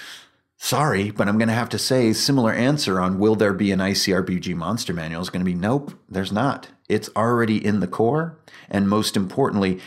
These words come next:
the capability is there to create your own monsters. Now, there are some future projects coming which are gonna have more monsters in them, but they are, they live inside of rooms and adventures. It isn't just an explicit monster pile. So there's my answer to that one, and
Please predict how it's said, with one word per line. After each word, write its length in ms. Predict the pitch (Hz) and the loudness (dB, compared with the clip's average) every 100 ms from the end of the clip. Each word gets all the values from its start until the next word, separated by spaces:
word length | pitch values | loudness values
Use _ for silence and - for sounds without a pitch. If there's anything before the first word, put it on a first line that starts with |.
| - | -8
the 80 | 98 | -6
capability 640 | 92 123 101 90 113 92 | -2 -2 0 2 2 2
is 160 | 87 90 | -2 -2
there 160 | 90 85 | -2 -2
to 60 | |
create 540 | 80 - 82 87 92 85 | -6 -8 -6 -2 -2 -4
your 160 | 80 | -8
own 160 | 85 82 | -6 -6
monsters. 560 | 80 78 80 - - | -6 -6 -8 -14 -10
Now, 260 | - 90 85 - - | -4 -4 -4 -12 -10
there 140 | - 104 | -2 2
are 140 | 131 | 2
some 160 | 143 143 | 2 0
future 300 | - 143 120 | 2 2 2
projects 420 | 135 127 113 - | 2 2 2 -2
coming 260 | - 104 98 | -2 0 0
which 160 | 90 | 0
are 60 | 90 | 0
gonna 140 | 95 | -2
have 160 | 95 92 | 0 0
more 180 | 92 90 | 0 0
monsters 500 | 92 110 107 92 87 | 2 0 0 -2 -2
in 100 | 85 | -2
them, 140 | 82 | -2
but 140 | 92 | -4
they 160 | 95 98 | 0 2
are, 260 | 92 92 - - - | 2 0 -4 -16 -2
they 180 | 117 131 | 2 4
live 240 | 135 139 | 4 4
inside 440 | 135 110 120 113 | 2 2 2 2
of 120 | 101 95 | 0 2
rooms 300 | 101 101 92 | 2 2 0
and 100 | 85 | -2
adventures. 600 | 78 87 - - - - _ _ _ | 0 -2 -2 -6 -10 -14 _ _ _
It 160 | 95 98 | -2 0
isn't 240 | 95 101 | 0 0
just 280 | - 90 - | -2 -4 -4
an 60 | |
explicit 600 | 80 - - 92 - - - | -8 -6 -6 -4 -4 -6 -6
monster 440 | 78 80 - 76 | -8 -6 -8 -10
pile. 440 | - 73 - 80 | -8 -8 -8 -10
So 160 | - 101 | -6 0
there's 180 | 139 143 | 2 2
my 140 | 131 | 2
answer 220 | 120 110 | 2 2
to 80 | 98 | 0
that 220 | 95 98 | 2 0
one, 140 | 101 95 | 0 -2
and 180 | 80 | -2